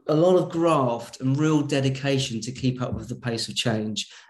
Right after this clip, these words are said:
and cover multiple audiences. And I think that is really time well spent for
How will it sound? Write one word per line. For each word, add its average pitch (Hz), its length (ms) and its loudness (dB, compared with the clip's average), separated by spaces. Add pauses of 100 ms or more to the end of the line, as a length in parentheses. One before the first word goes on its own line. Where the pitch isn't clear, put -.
and 131 120 4
cover 131 280 2
multiple 127 580 0
audiences. 135 640 -2 (380)
And 131 80 0
I 135 40 2
think 180 300 0
that 147 220 -2
is 135 160 -2
really 127 560 0 (260)
time 185 260 -2
well 156 120 2
spent 131 480 0
for 123 560 -4